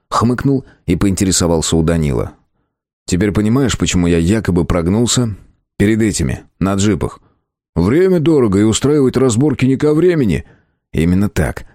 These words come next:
А кто-нибудь вообще в курсе, чего это криминал голову поднял?» «А это не криминал», хмыкнул Ренат. «Ты на визитку-то глянь». Достал пластиковый прямоугольник и уставился на надпись. «ЧОП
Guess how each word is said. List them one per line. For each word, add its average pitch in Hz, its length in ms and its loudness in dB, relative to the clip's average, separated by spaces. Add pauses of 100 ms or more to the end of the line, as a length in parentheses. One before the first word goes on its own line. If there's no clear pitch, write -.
(260)
А 73 100 -2
кто-нибудь 98 380 -2
вообще 90 280 0
в - 120 -10
курсе, 98 540 -2 (100)
чего 117 300 0
это 73 180 -2
криминал 110 540 0
голову 85 480 0 (260)
поднял?» 92 540 -4 (1040)
«А 151 180 0
это 240 260 0
не 262 140 2
криминал», 254 760 0 (180)
хмыкнул 95 540 0
Ренат. 92 420 0 (280)
«Ты 262 160 2
на 277 120 4
визитку-то 262 760 0
глянь». 196 420 0 (580)
Достал 104 440 0
пластиковый 98 500 0
прямоугольник 98 720 0
и 90 40 2
уставился 92 560 0
на 90 160 0
надпись. 65 540 -4 (360)
«ЧОП 120 340 0